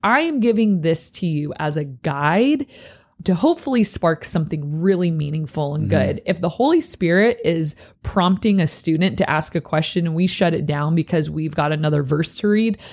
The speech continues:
Speaker 1: I'm not a fan of, like,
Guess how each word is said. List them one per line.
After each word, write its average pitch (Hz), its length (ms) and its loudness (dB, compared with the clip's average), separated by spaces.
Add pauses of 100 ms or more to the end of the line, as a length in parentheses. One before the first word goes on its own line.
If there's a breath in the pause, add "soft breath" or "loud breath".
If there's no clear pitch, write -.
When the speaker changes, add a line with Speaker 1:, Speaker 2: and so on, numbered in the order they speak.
(340 loud breath)
Speaker 1:
I'm 254 680 2
not 196 220 2
a 175 40 2
fan 156 580 -4
of, 147 680 -4 (320)
like, 151 440 -2